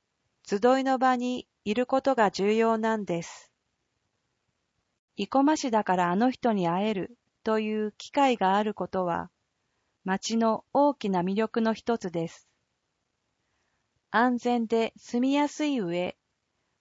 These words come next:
面白い人に出会える街になれば、市民の皆さんはもちろん、市外の人も集う街に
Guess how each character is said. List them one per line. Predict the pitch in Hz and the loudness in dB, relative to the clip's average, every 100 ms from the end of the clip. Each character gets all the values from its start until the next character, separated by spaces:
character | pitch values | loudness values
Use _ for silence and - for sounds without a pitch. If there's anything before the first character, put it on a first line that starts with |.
| _ | _
面 | - 202 262 | -2 0 0
白 | 302 294 302 | 0 2 2
い | 269 | 0
人 | - 214 | -2 -2
に | 202 180 - - | 0 -2 -6 -2
出 | 180 | 2
会 | 226 269 | 4 4
え | |
る | 240 | 2
街 | 190 185 - | 0 -2 -2
に | 247 214 | -2 0
な | 190 | 0
れ | 190 170 | 0 0
ば、 | 151 - - _ _ _ _ _ _ _ | -2 -4 -10 _ _ _ _ _ _ _
市 | - - 277 | -10 -2 2
民 | 294 262 | 2 2
の | 202 | 0
皆 | 185 220 233 | 0 0 2
さ | 226 | 2
ん | 202 | 2
は | 180 | 0
も | 175 175 | -2 -4
ち | 202 202 | -4 -2
ろ | 165 | -2
ん、 | 160 - _ _ _ _ _ _ | -4 -14 _ _ _ _ _ _
市 | - 269 | -6 0
外 | 277 269 247 | 2 4 2
の | 208 | 0
人 | - 240 226 | -2 0 2
も | 185 | 0
集 | - 185 | -2 2
う | 247 233 | 4 4
街 | 190 - 214 | 0 -2 -4
に | 190 185 | -2 -4